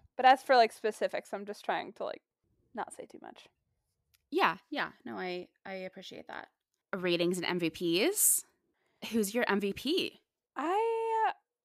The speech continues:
Speaker 1: am a little bit at a loss for an M V P 'cause nobody was, like, really sticking out to me in M V P territory, we're at a really difficult juncture for, like, a lot of people. I don't know.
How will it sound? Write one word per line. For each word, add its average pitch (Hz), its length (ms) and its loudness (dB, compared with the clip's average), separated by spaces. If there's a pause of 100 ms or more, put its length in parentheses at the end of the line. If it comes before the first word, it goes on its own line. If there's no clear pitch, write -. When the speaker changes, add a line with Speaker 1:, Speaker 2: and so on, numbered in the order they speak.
(220)
Speaker 1:
am 240 180 0
a 240 100 2
little 226 220 2
bit 269 160 2
at 247 140 6
a 226 80 4
loss 196 480 2
for 214 160 -4
an 208 100 -2
M 208 220 -4
V 202 180 -6
P 208 600 -10 (400)
'cause 254 180 -10
nobody 247 320 0
was, 302 220 -2
like, 247 180 4
really 208 640 6
sticking 196 540 -6
out - 220 -4
to - 120 -12
me 90 160 -8
in - 80 -10
M - 160 -10
V - 160 -10
P - 260 -14 (300)
territory, - 1000 -14 (360)
we're 233 120 -10
at 247 60 -6
a 254 40 -6
really 240 220 0
difficult 226 520 -8
juncture 208 520 -10
for, 220 80 -12
like, 214 160 -12
a 65 100 -14
lot - 220 -8
of - 120 -16
people. - 560 -10 (300)
I 233 100 -16
don't 254 240 -12
know. 226 480 -8